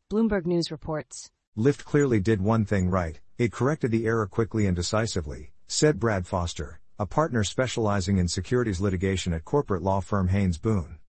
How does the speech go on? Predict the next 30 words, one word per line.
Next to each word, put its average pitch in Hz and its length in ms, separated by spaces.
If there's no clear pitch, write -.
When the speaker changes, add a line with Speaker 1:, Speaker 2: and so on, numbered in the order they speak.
Speaker 2:
"The 120 100
reality 120 540
is 92 140
that 95 120
people 107 280
make 95 200
mistakes, 90 600
and 113 140
mistakes 113 460
are 95 80
not 101 180
securities 95 520
fraud." 98 400
Speaker 1:
Well, 220 280
sometimes 208 500
they 151 180
are, - 400
but 156 120
not 196 220
like 165 220
this. - 440
Lyft 202 280
can't - 260
stop 190 320
its - 100
shareholders 147 640
from 151 140
trading 156 360
after 139 260
hours, 135 400